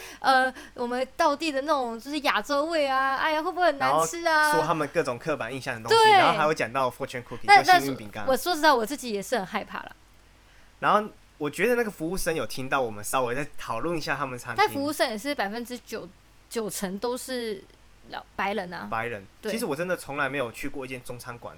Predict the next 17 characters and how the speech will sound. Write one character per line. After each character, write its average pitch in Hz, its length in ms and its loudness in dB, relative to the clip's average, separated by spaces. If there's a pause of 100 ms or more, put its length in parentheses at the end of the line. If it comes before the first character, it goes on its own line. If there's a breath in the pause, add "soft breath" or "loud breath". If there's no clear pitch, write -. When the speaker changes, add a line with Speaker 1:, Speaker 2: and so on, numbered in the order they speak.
(160)
Speaker 2:
不 170 80 -8
管 135 180 -6
是 135 80 -14
客 - 260 -6
人 110 140 -6
还 117 100 -6
是 135 60 -10
服 117 180 -16
务 123 80 -12
生， 110 240 -10 (380 soft breath)
基 147 180 -6
本 117 160 -6
上 123 120 -8
都 110 100 -10
是 120 100 -12
白 98 200 -10
人 101 120 -12